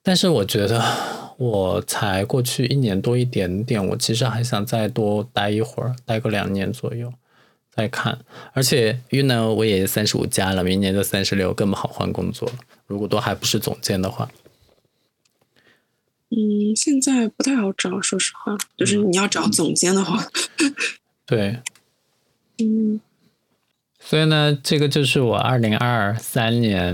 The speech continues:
Speaker 1: 年末的一个奇遇。然后呢，昨天我跟我妈去峨眉山，在山顶许愿的时候，我就许二零二四年所有牛鬼蛇神都要远离我。我希望这些乌烟瘴气在明年都远离我，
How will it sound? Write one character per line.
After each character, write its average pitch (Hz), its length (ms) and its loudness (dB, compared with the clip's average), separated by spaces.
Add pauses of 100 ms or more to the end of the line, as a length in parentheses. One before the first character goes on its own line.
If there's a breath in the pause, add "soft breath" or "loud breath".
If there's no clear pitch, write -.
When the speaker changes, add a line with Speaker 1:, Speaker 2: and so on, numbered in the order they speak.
Speaker 1:
年 101 220 2
末 110 300 2
的 95 340 0
一 95 120 2
个 107 100 0
奇 92 420 0
遇。 113 220 2
然 95 180 2
后 135 220 0
呢， 117 180 2
昨 104 200 0
天 127 160 2
我 95 120 0
跟 - 140 0
我 104 80 2
妈 101 220 0
去 123 140 0
峨 92 100 2
眉 98 160 2
山， 107 500 0
在 113 180 -2
山 117 280 0
顶 104 200 2
许 92 220 2
愿 98 160 2
的 98 100 2
时 95 200 0
候， 92 160 0
我 90 100 2
就 101 140 0
许 - 220 0
二 98 200 0
零 95 160 0
二 98 80 0
四 101 220 0
年 92 200 2
所 95 220 0
有 95 220 2
牛 95 240 0
鬼 101 200 0
蛇 - 240 0
神 95 240 0
都 104 60 0
要 98 180 0
远 98 300 0
离 101 160 -2
我。 - 220 -2 (380 loud breath)
我 107 60 0
希 120 140 0
望 120 160 2
这 92 140 0
些 113 160 0
乌 104 120 0
烟 107 160 0
瘴 107 220 0
气 101 260 -2
在 101 280 0
明 95 160 0
年 98 120 0
都 101 160 0
远 101 200 0
离 101 80 0
我， 107 320 -2